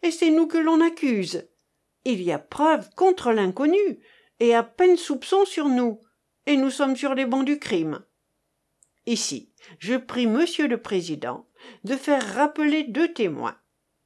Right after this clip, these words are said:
le valet de chambre de monsieur le marquis et la servante de l'auberge d'Espagne,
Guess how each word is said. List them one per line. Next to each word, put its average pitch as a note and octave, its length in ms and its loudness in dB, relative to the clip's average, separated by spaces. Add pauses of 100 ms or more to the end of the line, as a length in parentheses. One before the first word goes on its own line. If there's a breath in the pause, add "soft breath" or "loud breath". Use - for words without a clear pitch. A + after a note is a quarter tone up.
le F3 160 -2
valet C#4+ 320 0
de C#4+ 60 -10
chambre B3+ 360 -2
de G3+ 120 0
monsieur F#3 360 -2
le E3 100 -4
marquis C#4 640 -4 (460 loud breath)
et A3 100 0
la G#3 140 -2
servante D4 680 -2
de G#3 180 2
l'auberge C#4+ 480 -2
d'Espagne, A3 640 -6